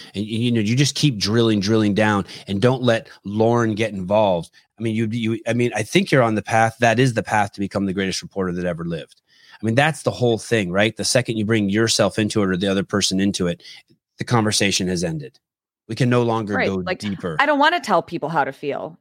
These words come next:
Speaker 2: I want,
Speaker 1: <clears throat>
Speaker 2: I wanna give you the information that I've discovered, and then y-, you decide how you feel about it.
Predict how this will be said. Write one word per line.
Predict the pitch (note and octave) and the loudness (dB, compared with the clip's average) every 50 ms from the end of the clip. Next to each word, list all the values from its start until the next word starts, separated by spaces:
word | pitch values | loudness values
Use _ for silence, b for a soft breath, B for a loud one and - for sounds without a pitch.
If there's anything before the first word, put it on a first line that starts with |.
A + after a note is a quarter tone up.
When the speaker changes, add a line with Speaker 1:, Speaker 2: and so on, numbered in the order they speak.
| _ - | _ 2
Speaker 2:
I | G3 G#3+ | 2 4
want, | A3+ A3+ A3 G#3+ D3 | 4 4 2 2 0
Speaker 1:
<clears throat> | C3+ C3+ | 0 2
Speaker 2:
I | G3 G3 | 2 2
wanna | G3+ G#3+ G#3+ G#3 | 4 2 0 2
give | G3 G#3 G3+ G3 | 2 2 0 0
you | E3+ F#3 F#3+ F#3+ G#3+ A3+ A3 | 0 0 2 4 4 2 0
the | F#3+ G3 F#3+ F#3 F3+ F3 | -2 -4 -4 -4 -2 -2
information | F3+ F3+ F3 F#3+ F3 E3+ E3+ F3+ - A3 G#3+ A3 A3 | -4 -4 -4 -4 -4 -2 -4 -2 -2 -2 -2 0 2
that | F#3+ F3+ F3+ - - | 2 2 2 2 2
I've | E3 E3 E3+ E3 D#3+ - - _ _ _ _ - | 2 2 2 0 -2 -6 -18 _ _ _ _ -10
discovered, | F3+ E3 - F3+ E3 E3 F#3 G#3 A3+ A#3 | -8 -4 0 2 2 2 4 2 2 2
and | - - G3 G3 | 2 0 2 2
then | G3 G3 G3 F#3+ - | 2 2 0 -4 -8
y-, | - G3 - - | -12 -14 -14 -12
you | F3 F#3+ A#3 | -6 -6 -4
decide | A#3+ B3 - - D3 C#3+ | -4 -4 -2 0 0 0
how | E3 C#3 | 0 -2
you | A#2+ A#2 - | -4 -4 -6
feel | - B2+ A2+ | -6 -4 -4
about | F#2+ - F#2+ F#2+ F#2 F2+ | -2 -2 -2 -2 0 -2
it. | F2 - | -2 -4